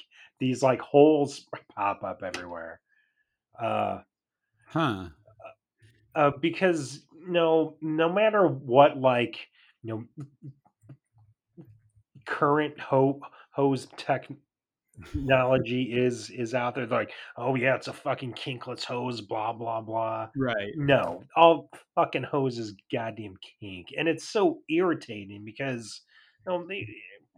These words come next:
Speaker 1: hoses, hoses have, have been in use for fucking hundreds of years, so it's like,
Speaker 2: Right.
Speaker 1: can't they figure out the right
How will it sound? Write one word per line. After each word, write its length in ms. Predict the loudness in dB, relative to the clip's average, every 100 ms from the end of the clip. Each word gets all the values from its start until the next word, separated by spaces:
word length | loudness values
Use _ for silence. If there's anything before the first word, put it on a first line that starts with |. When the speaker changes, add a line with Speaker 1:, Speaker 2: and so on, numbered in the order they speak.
| _ -20 -18 -10
Speaker 1:
hoses, 840 | -2 0 0 0 -2 -4 -12 -16 -12
hoses 600 | -10 -8 -8 -4 -4 -6 -6
have, 180 | -8 -6
have 260 | -8 -8 -12 -20 _ -8 0
been 220 | 2 2
in 360 | -2 -4 -8 -16 _ _ _ _ _
use 380 | -8 -4 -4 -6
for 500 | -10 -4 -2 -2 -6 -12 _ _ _ _ _ _ _ _ -14
fucking 280 | -12 -8 -10
hundreds 480 | -8 -8 -6 -6 -8
of 60 |
years, 560 | -6 -6 -6 -6 -6 -8
so 220 | -4 -2
it's 120 | -2 2
like, 80 |
Speaker 2:
Right. 340 | 4 4 2 -8 _ -20 _ _ _ -18 -18 _ _ _ _ -20
Speaker 1:
can't 240 | -10 -8 -4
they 100 | -4
figure 460 | -4 -4 0 2
out 200 | 2 2
the 80 | 0
right 240 | 0 0